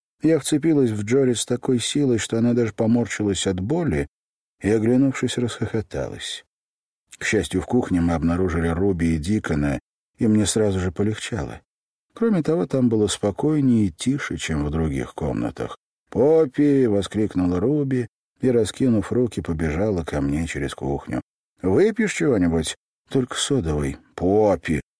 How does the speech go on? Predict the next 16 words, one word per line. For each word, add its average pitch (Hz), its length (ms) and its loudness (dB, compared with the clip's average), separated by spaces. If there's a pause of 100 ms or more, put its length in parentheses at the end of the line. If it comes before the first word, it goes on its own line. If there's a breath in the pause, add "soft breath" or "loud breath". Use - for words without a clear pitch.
(140)
нахмурилась 78 680 -2
Руби 113 320 0
и 82 40 0
наставительно 76 760 -4
добавила. 69 640 -4 (340)
"Тебе 127 240 2
надо 160 240 4
выпить 160 320 0
чего-то 127 560 2
настоящего". 135 1120 2 (520)
"Спасибо, 143 520 0
но 104 100 4
мне 135 160 4
вполне 139 380 0
достаточно 113 640 -2
содовой", — 73 760 -4